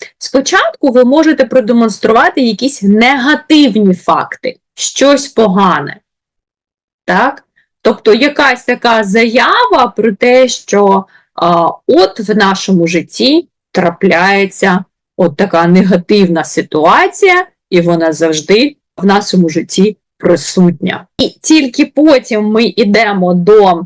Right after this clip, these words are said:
наступної структурної частини, де ми показуємо, як виправити це зло, як можна змінити ситуацію, і вже потім просимо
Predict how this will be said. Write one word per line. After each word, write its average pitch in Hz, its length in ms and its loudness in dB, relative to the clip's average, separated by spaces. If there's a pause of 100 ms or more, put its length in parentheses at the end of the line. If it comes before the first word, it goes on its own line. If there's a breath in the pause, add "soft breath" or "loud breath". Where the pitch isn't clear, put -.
наступної 196 840 0
структурної 190 720 0
частини, 208 720 -2 (220)
де 247 240 2
ми 226 240 0
показуємо, 202 880 0
як 262 340 0
виправити 233 640 0
це 311 260 -2
зло, 330 480 0 (500 loud breath)
як 269 380 0
можна 226 400 2
змінити 233 680 2
ситуацію, 320 920 0 (240 loud breath)
і 480 240 4
вже 294 200 0
потім 254 500 0
просимо 208 560 2